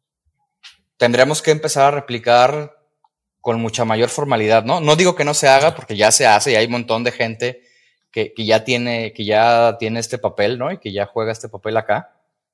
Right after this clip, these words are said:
Tanto, pues bueno, no sé, lo que acaban de comentar en los programas pasados y que fue la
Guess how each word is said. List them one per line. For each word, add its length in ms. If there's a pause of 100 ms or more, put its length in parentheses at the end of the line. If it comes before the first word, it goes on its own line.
(200)
Tanto, 500
pues 140
bueno, 240
no 160
sé, 120
lo 80
que 100
acaban 680
de 160
comentar 540
en 40
los 160
programas 300
pasados 400
y 40
que 120
fue 360
la 480